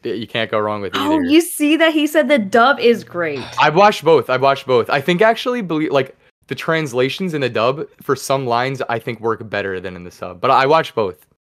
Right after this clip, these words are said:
Speaker 2: Well, it's the, the lore here is Qua is a big sub guy, I'm a big dub gal.
Speaker 1: Okay.
Speaker 2: So there's always that war of sub versus
Speaker 1: Oh
Speaker 2: dub.
Speaker 1: my God. I,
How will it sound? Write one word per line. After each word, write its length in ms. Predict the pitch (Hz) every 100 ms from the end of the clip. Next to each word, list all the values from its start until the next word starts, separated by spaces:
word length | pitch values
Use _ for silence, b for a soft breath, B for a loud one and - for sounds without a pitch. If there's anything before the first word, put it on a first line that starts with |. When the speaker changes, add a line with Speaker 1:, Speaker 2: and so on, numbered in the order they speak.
| _ _ _ _ _ _
Speaker 2:
Well, 140 | 226 214
it's 120 | 208
the, 140 | 233 214
the 80 | 233
lore 380 | 240 247 269
here 420 | 294 254 190 185 170
is 560 | 170 175 175 170 - _ _ _
Qua 340 | - 220 214 214
is 160 | 202
a 60 | 185
big 260 | 175 185 -
sub 340 | - 226 190
guy, 240 | 175 156 160
I'm 200 | 190 190
a 80 |
big 320 | 170 180 170 165
dub 320 | 160 151 -
gal. 520 | 170 143 135 147 165 b b -
Speaker 1:
Okay. 300 | 131 110 95
Speaker 2:
So 260 | 185 175 170
there's 140 | 180
always 240 | 233 262 262
that 200 | 254 247
war 260 | 247 254
of 120 | 220 214
sub 300 | 226 214 202
versus 320 | 220 220 202
Speaker 1:
Oh 20 |
Speaker 2:
dub. 380 | 208 190 117 107
Speaker 1:
my 220 | 104 104
God. 420 | 104 120 117 113
I, 240 | 110 123